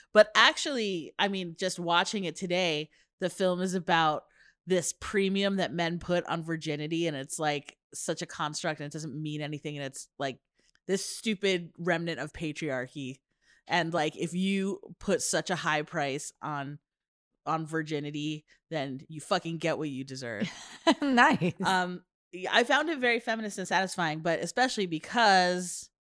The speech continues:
Speaker 1: Little Joe Dallesandro gives me a lady boner. And he,
Speaker 2: <laughs>
Speaker 1: and he's in various states of undress throughout, as if just for me to enjoy. Thank you for that. Thank you, nineteen seventies, for giving me so many things to enjoy. Uh, more in, in a,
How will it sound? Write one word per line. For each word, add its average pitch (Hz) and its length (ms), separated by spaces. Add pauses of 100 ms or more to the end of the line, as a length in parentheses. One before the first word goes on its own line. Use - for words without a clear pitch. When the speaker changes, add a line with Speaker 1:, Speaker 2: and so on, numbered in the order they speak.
Speaker 1:
Little 156 260
Joe 151 180
Dallesandro 143 560
gives 135 180
me 135 100
a 123 80
lady 120 220
boner. 120 400 (160)
And 262 220 (120)
he, 285 260
Speaker 2:
<laughs> 269 120
Speaker 1:
and 202 220
he's 190 260
in 170 160
various 151 320
states 147 200
of 147 60
undress 151 280
throughout, 170 340
as 214 200
if 285 180
just 285 460
for 269 120
me 220 180
to 175 120
enjoy. 147 360 (560)
Thank 220 220
you 190 140
for 190 160
that. 214 280 (260)
Thank 220 220
you, 220 120
nineteen 180 340
seventies, 190 480
for 156 120
giving 151 260
me 147 100
so 147 160
many 143 180
things 131 300
to 131 100
enjoy. 113 280 (840)
Uh, 185 240
more 254 400 (160)
in, 196 300
in 202 100
a, 185 160